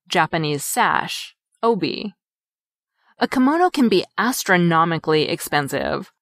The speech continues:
For example, back in nineteen ninety-three, when the crown prince got married,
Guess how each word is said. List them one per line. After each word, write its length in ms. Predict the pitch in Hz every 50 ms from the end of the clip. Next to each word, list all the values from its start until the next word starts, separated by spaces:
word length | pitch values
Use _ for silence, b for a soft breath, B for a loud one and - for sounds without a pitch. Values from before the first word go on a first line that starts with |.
| _ _ _ _ _
For 160 | - 233 214
example, 440 | 214 202 - 220 208 202 214 196 185
back 260 | 220 220 247 - -
in 120 | 247 202
nineteen 340 | 185 180 190 202 - 226 190
ninety-three, 840 | 170 160 156 151 147 147 151 - - 190 175 190 190 196 185 185 180
when 140 | - 165 156
the 80 | 143
crown 360 | - - - 226 220 202 190
prince 360 | 180 - - 233 240 240 247 -
got 220 | - 170 151 135
married, 460 | 156 156 147 143 143 139 139 139 -